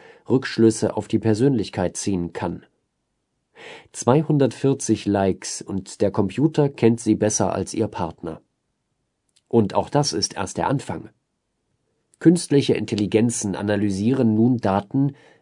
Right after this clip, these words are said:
aus allen Lebensbereichen, suchen Muster, sagen Entwicklungen, Möglichkeiten,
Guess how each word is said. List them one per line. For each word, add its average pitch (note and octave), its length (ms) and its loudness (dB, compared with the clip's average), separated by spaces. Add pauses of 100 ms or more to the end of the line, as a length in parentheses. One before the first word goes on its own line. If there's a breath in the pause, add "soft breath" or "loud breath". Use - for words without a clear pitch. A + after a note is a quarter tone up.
(120)
aus A2+ 180 0
allen B2+ 300 2
Lebensbereichen, G2 960 -2 (520)
suchen A2 360 2
Muster, A2+ 580 0 (340 soft breath)
sagen G2+ 400 2
Entwicklungen, G2+ 840 0 (220 soft breath)
Möglichkeiten, G2+ 1000 2